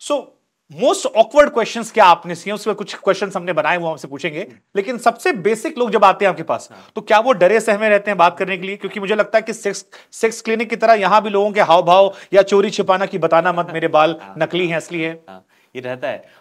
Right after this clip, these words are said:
Speaker 2: और जो, अ, अ, awkward questions जो है हेयर ट्रांसप्लांट के, सबसे कॉमन होता है कि क्या हमारे कोई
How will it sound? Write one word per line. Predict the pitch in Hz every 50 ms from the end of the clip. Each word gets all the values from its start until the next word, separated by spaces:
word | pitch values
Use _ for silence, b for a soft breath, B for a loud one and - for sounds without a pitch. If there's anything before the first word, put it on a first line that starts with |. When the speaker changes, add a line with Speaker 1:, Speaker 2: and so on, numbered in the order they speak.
| b b
Speaker 2:
और | - 113 120 127 131 131 135 143 143 143 143 139
जो, | 135 131 147 147 147 147
अ, | 143 131 131 113 - _ _ 131
अ, | 131 127 127 127 123 123 123 120 101 104 - _ _ _ _ _ _ _ - 143
awkward | 135 - 170 196 190 190 -
questions | 170 165 - - 170 165
जो | 143 151 147
है | 147 151 139
हेयर | 135 135 143
ट्रांसप्लांट | 139 143 143 131 123 - 143 135
के, | 147 143
सबसे | 143 123 - 170
कॉमन | 160 160 156 156 156
होता | 151 151 165
है | 156
कि | 160 156
क्या | 156 151 143 143
हमारे | 147 143 147 143 147 147
कोई | 147 151 151 147